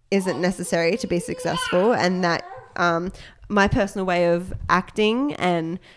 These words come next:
finding success is working with surges of energy. And so when I'm inspired, I'm inspired and I make it happen. And when I'm not inspired, you know, I'm not committed to obligation.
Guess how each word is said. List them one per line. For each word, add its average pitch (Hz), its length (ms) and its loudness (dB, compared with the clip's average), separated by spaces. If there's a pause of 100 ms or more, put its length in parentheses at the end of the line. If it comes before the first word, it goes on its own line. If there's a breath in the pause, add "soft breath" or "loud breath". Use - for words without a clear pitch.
(500 soft breath)
finding 185 320 4
success 175 480 -4
is 180 180 -8
working 170 340 -2
with 160 200 -4
surges 170 480 -2
of 165 100 -4
energy. 160 440 -4
And 185 200 0
so 185 120 0
when 175 120 0
I'm 175 140 -2
inspired, 175 460 0
I'm 190 100 -2
inspired 180 480 -2
and 208 100 0
I 180 60 0
make 175 220 -4
it 170 80 -6
happen. 196 360 -4
And 190 100 -2
when 165 100 -4
I'm 170 120 -4
not 202 160 0
inspired, 214 600 -2 (520 loud breath)
you 233 120 4
know, 233 100 0
I'm 214 140 0
not 202 300 2
committed 190 340 0
to - 160 -4
obligation. 165 760 -4